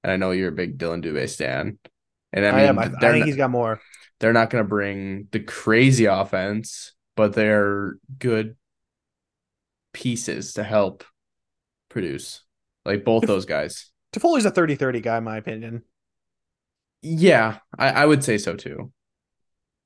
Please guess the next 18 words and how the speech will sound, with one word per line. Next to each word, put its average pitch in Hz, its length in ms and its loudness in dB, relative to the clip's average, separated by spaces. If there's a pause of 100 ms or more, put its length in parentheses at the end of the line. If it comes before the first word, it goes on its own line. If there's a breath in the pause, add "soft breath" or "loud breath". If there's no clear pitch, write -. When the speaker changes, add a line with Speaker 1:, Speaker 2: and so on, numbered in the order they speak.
(200)
Speaker 1:
Um, 110 220 2
but 113 80 6
Speaker 2:
He's 110 80 4
Speaker 1:
I'm - 20 0
talking 120 180 4
Speaker 2:
good. 107 60 2
Speaker 1:
about, 98 140 -4
I'm 127 160 0
talking 135 200 2
more 104 160 -2
so 101 240 -6
Mangiapane 95 800 -6
and 98 240 -10 (460)
Speaker 2:
Yeah, 180 120 6
they're, 190 140 4
Speaker 1:
Dubé. 170 240 -2 (100)
Speaker 2:
they're, 180 240 6
like, 170 280 4